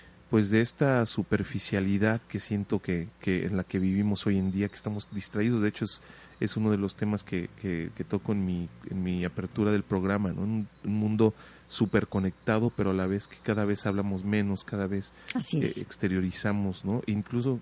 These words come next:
Speaker 1: yo creo que cada vez también interiorizamos menos, no tendemos
Speaker 2: Así
Speaker 1: a
Speaker 2: es.
Speaker 1: ¿no? ¿Cuál es su impresión? ¿Usted cree que antes, en ese sentido, era mejor o éramos, o era más bien otro tipo de sociedad, quizás más reprimida? Eh, no sé.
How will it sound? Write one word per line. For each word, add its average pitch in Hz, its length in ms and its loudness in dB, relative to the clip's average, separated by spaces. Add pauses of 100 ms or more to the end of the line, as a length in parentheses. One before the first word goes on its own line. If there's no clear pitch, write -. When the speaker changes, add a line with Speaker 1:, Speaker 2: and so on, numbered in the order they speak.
Speaker 1:
yo 104 160 -2
creo 120 140 -4
que - 60 -20
cada 113 200 2
vez 117 160 -2
también 113 400 0
interiorizamos 107 800 0
menos, 104 340 0
no 101 100 0
tendemos 110 420 0
Speaker 2:
Así 170 120 0
Speaker 1:
a 113 60 0
Speaker 2:
es. 95 180 -4 (600)
Speaker 1:
¿no? 117 160 2
¿Cuál 147 180 6
es 143 80 4
su - 80 -2
impresión? 139 300 2
¿Usted 151 280 0
cree 151 160 -2
que - 200 -4
antes, 131 560 0
en 113 120 0
ese 120 140 -2
sentido, 113 520 2 (840)
era 131 180 0
mejor 127 540 4
o 117 160 6
éramos, 110 400 0
o 110 140 2
era 113 140 2
más 110 200 0
bien 110 160 2
otro 110 180 -2
tipo - 220 -6
de 104 40 0
sociedad, 104 340 0 (160)
quizás 104 340 -6
más 113 100 0
reprimida? 113 880 2
Eh, 98 400 -8 (240)
no 113 220 -2
sé. 95 280 -2